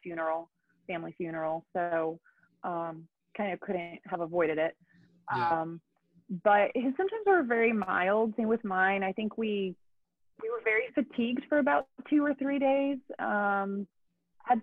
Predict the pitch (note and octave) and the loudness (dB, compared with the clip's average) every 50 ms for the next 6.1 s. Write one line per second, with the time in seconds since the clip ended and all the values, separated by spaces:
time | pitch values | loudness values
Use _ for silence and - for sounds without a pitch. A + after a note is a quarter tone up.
0 | - - B3+ A#3+ A#3 A3+ A3 G#3+ G#3+ F#3+ G3 G3+ G3+ G#3+ G#3+ G#3+ G#3+ G#3+ _ _ | -2 -2 -2 0 0 0 -2 -2 -2 -2 -2 -2 -2 -2 -4 -6 -12 -20 _ _
1 | _ _ _ _ _ _ _ _ _ _ _ A#3 G3+ A3 G#3 G3+ - F#3+ F#3+ G3 | _ _ _ _ _ _ _ _ _ _ _ -4 -2 0 0 -2 -2 -2 -2 0
2 | G#3+ G#3+ A3 G#3+ G#3 - F3+ E3 - - - G#3 F#3+ - - F#3+ F#3+ - - - | 0 0 0 -2 -2 -2 -2 -2 -2 -2 -2 -2 -2 0 0 0 0 2 0 0
3 | F#3 - G3 F3+ - F3+ F3+ - _ _ _ G3+ G3+ F#3+ F#3+ F#3 F#3 F#3 F#3 F3 | 0 0 -2 -4 -4 -12 -16 -18 _ _ _ 0 2 4 4 4 4 4 4 4
4 | F3 F3+ F#3 F#3 F3+ F#3+ G3 G3 G3+ G3+ G3+ - _ F3+ E3+ E3+ F3 F3 E3+ - | 4 2 2 0 -4 -4 -6 -4 -4 -6 -8 -8 _ -4 -2 0 2 0 0 -2
5 | _ _ _ _ _ - F3+ D#3+ D3+ - - - G#3+ F#3 F3+ F3+ F3 F3+ F3 E3 | _ _ _ _ _ -2 -2 -2 -2 -8 -6 -2 0 2 2 4 4 4 4 4
6 | - | 2